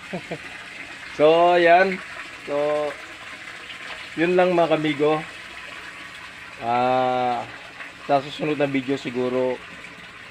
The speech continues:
ipapakita ko sa inyo yung mga laman na lalagyan natin, na ano klaseng isda na mailagay natin dyan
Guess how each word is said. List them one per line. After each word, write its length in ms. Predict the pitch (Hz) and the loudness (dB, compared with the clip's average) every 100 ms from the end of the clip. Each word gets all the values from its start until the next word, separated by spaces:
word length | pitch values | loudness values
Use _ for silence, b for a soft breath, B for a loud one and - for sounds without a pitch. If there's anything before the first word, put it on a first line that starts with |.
| - - - - - - - | -18 -18 -18 -18 -18 -18 -6
ipapakita 560 | - 131 139 139 135 127 | 0 0 2 2 2 0
ko 60 | |
sa 120 | 123 135 | -2 -2
inyo 300 | 127 131 127 | 0 0 0
yung 120 | 127 123 120 | 0 -4 -4
mga 200 | 117 117 | 0 2
laman 280 | 120 117 117 | 2 2 0
na 160 | 113 110 113 110 - - - - - | 0 -2 -4 -6 -14 -16 -18 -18 -4
lalagyan 500 | 123 120 120 117 117 | 0 2 2 2 2
natin, 460 | 117 107 117 131 143 - - - - - | 0 -2 -4 -6 -8 -14 -18 -18 -18 -10
na 400 | 117 113 113 107 - - - - - - - - - - - - | -6 -6 -6 -8 -10 -16 -20 -18 -18 -18 -18 -18 -18 -16 -14 -6
ano 220 | 120 120 | -4 2
klaseng 720 | 117 110 127 117 117 113 110 - - - - - - | 4 4 2 -2 -2 -4 -6 -10 -14 -18 -18 -18 -12
isda 340 | 123 - 135 | 2 4 6
na 160 | 127 123 | 4 4
mailagay 480 | 120 120 120 120 | 4 4 4 4
natin 320 | 117 117 120 113 | 2 0 -2 0
dyan 240 | 113 123 | 2 2